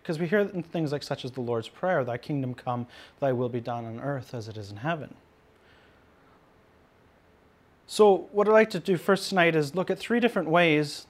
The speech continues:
that we can think of the role of the church. What has God called this group to be, of, uh, and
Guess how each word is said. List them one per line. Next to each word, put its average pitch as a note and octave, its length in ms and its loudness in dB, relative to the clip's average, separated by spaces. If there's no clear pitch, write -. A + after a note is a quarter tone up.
that E3 80 0
we D#3+ 100 0
can D#3+ 140 -2
think F#3+ 220 -2
of D#3+ 80 -8
the D3+ 100 0
role C#3+ 300 2
of A#2+ 140 -10
the A2 60 -18
church. - 480 -14
What D3 160 4
has C#3 220 0
God C#3+ 340 8
called F3 340 4
this D#3+ 140 0
group F3 280 -2
to D3 100 -10
be, F3+ 360 -4
of, - 280 -8
uh, C3+ 320 0
and C#3+ 260 -2